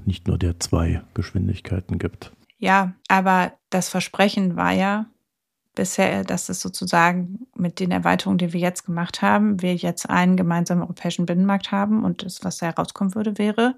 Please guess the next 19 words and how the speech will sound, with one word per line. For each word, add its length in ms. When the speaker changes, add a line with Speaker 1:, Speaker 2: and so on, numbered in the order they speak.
Speaker 2:
wir 80
hätten 240
dann 280
einen 540
europäischen 640
und 140
einen 160
europäischeren 800
Binnenmarkt 520
<laughs> 520
und 420
eine 400
europäische 640
und 200
eine 160
europäischere 680
Bankenunion. 760
Und 400
das 320